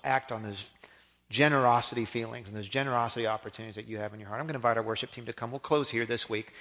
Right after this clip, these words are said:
We'll pick this back up next week and finish this lesson. It's okay to divide it into two weeks. We'll, we'll do that rather than keeping you here another twenty minutes and,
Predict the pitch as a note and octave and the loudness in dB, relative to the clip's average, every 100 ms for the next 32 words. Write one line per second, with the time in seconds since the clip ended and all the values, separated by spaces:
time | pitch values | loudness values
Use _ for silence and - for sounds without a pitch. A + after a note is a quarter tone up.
0 | - - F#3+ F#3 C3+ A#2+ A#2 A2 A#2 A#2+ | -10 -6 0 0 0 2 2 4 0 0
1 | - A#2 A#2 G#2+ A2 A2 A2 G#2+ - - | -4 -4 -4 -6 -6 -2 0 0 -2 -12
2 | - A#2 G#2+ A#2 C3 A#2+ A2+ A2 G#2+ G#2+ | 2 2 4 -2 -4 -2 -2 -2 2 4
3 | A2 G#2 G#2+ A2 - A2 A#2 A2 - B2 | 4 0 -8 -8 -6 -6 -6 -8 -10 -10
4 | A#2+ - - - A2+ A2+ A2 A2 A2+ A2 | -10 -12 -12 -4 -2 2 4 4 4 0
5 | A2 G#2+ A#2 A2+ G#2+ G#2+ G#2+ G#2 G2+ A2 | -2 -8 -8 -8 -6 -4 -4 -4 -6 -6
6 | A2 G#2+ G#2+ - G#2+ | -6 -6 -10 -12 -14